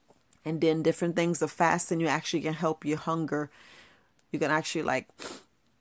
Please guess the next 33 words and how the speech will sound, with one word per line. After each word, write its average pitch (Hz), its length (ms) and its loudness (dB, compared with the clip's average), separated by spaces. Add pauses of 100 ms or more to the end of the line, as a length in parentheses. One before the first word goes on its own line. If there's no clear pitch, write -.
speed - 420 2
up 170 140 2
your 160 120 4
metabolism. 160 1040 2 (760)
People 165 240 0
don't 160 160 2
really 185 200 4
get 202 220 2
that. 170 140 2
That's 151 200 0
why 147 160 2
it's 160 120 2
good 165 200 0
to - 160 -4
exercise, 165 640 2
to 156 60 -4
get 151 120 0
out 151 160 2
there 151 100 2
and 139 100 0
meditate, 165 720 0 (420)
get 151 100 0
out 147 140 -2
there 156 100 0
and 151 100 -2
get 151 140 0
in 123 80 -4
that 143 160 0
sun. 180 500 0 (1800)
Your 143 100 -4
hunger 175 400 0
level 156 340 0
actually 147 540 -2